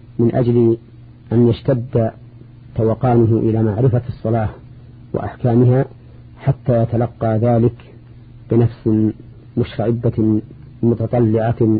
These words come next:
إلى معرفة الحكم، فيكون ذلك أرسخ لقلبه. وإنما قال له النبي صلى الله عليه وسلم: "إذا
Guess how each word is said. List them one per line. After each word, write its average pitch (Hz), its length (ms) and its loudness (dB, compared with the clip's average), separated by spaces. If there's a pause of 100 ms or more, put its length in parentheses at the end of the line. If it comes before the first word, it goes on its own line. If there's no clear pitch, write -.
إلى 117 220 2
معرفة 113 400 -2
الحكم، 147 420 0 (480)
فيكون 123 360 0
ذلك 113 340 0
أرسخ 107 440 -6 (200)
لقلبه. 113 420 -2 (1200)
وإنما 135 380 4
قال 135 300 2
له 123 120 4
النبي 123 380 4
صلى 113 180 -2
الله 113 120 0
عليه 107 120 -2
وسلم: 117 420 0 (880)
"إذا 117 360 2